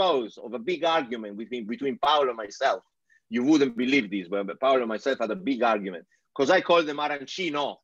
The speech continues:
or arancini. And then, uh, obvi-, obviously, because, uh, Paolo is from Palermo, uh, they do things their own way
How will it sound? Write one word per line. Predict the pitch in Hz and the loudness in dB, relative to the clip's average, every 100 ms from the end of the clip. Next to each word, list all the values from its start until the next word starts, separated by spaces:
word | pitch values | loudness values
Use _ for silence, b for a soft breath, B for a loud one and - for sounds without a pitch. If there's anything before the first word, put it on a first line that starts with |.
| - | -10
or | 113 117 | -8 -6
arancini. | 113 113 - 143 127 120 - _ _ _ _ _ - | -10 -12 -10 -8 -6 -8 -12 _ _ _ _ _ -8
And | 127 131 | -4 2
then, | 139 135 127 127 | 2 2 -4 -6
uh, | 120 120 - | -6 -6 -6
obvi-, | 143 170 160 | -4 -2 2
obviously, | 170 151 127 135 139 147 135 | 0 0 -4 -4 -4 -4 -4
because, | 147 135 117 135 | -2 -2 0 0
uh, | 127 107 | 0 -2
Paolo | 147 156 143 123 | -4 -2 -4 -6
is | - | -10
from | 117 - | -16 -8
Palermo, | 120 127 113 101 101 127 143 _ _ - 123 | -2 0 0 -4 -8 -12 -12 _ _ -8 -2
uh, | 123 123 113 | 0 0 0
they | 151 156 123 | 0 0 -2
do | 147 143 143 | -4 -4 -6
things | 135 110 | -8 -6
their | 110 120 | -4 -2
own | 117 110 | -2 -2
way | 104 92 | -2 -2